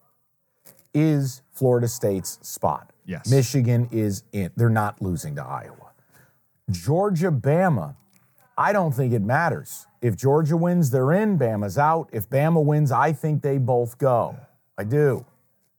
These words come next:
Speaker 1: I do. If t-, let's say you're right. Let's say Georgia's out.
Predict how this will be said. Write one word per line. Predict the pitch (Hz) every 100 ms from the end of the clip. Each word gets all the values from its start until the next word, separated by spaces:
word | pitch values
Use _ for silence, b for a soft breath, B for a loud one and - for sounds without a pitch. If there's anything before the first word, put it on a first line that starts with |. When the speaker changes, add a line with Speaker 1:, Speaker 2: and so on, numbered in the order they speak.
| _ _ _ -
Speaker 1:
I | 131
do. | 175 202 175 - _ b b b b
If | - 123
t-, | - - 190 -
let's | 156 214 226
say | - 202 190
you're | 185 190
right. | 220 175 -
Let's | 143 139
say | 165
Georgia's | 143 160 123 98
out. | -